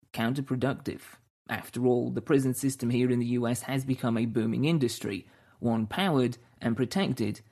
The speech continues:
by the Thirteenth Amendment, which, if you are not familiar with, goes like this. "Neither slavery nor involuntary servitude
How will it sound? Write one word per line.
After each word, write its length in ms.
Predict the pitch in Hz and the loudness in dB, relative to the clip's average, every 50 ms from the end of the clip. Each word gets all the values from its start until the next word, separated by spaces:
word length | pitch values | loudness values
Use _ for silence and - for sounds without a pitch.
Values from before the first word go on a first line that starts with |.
| _ _ _ _ - | _ _ _ _ -4
by 180 | - 107 113 | -2 -2 0
the 100 | 113 110 | 0 -4
Thirteenth 520 | - - 117 - 107 - - 110 117 - - | -2 0 0 0 0 -2 -2 -2 -2 0 0
Amendment, 680 | 110 123 131 127 123 113 104 - - - - - - - | 4 4 6 6 4 2 2 -2 -6 -8 -10 -14 -14 -6
which, 420 | - 131 123 120 - - - - - | -2 0 0 0 0 -4 -10 -12 -6
if 240 | - 120 104 104 - | -4 -4 -4 -2 -2
you 120 | 123 113 | 0 0
are 80 | 110 113 | 0 0
not 200 | 117 117 - - | 0 -2 -4 -4
familiar 420 | - 117 135 190 202 175 135 127 | -2 0 2 4 4 6 6 6
with, 300 | 120 120 120 117 120 - - - _ _ _ _ _ _ _ _ _ - | 6 4 2 2 -2 -6 -14 -20 _ _ _ _ _ _ _ _ _ -2
goes 240 | - 110 117 110 | -2 0 0 0
like 160 | - 110 110 113 | 0 -2 0 0
this. 440 | - - - - - - - - _ _ _ - | 0 0 -2 -2 -6 -12 -12 -14 _ _ _ 0
"Neither 420 | 131 147 170 202 214 220 208 208 | 2 4 4 4 2 2 0 0
slavery 840 | 196 - - 220 226 247 262 226 156 135 107 107 92 107 143 160 - - | -2 -2 -2 -2 -2 2 2 2 2 2 0 0 0 0 -2 -4 -2 0
nor 340 | 135 151 190 226 226 208 | 2 4 4 4 4 4
involuntary 720 | - 175 165 151 156 156 151 151 147 135 - 147 143 135 131 | 2 2 0 2 2 2 2 2 0 0 -2 -2 0 0 0
servitude 800 | - - 208 202 202 160 131 120 117 - 113 101 110 131 135 | 0 0 0 2 2 4 2 2 0 0 0 0 2 0 0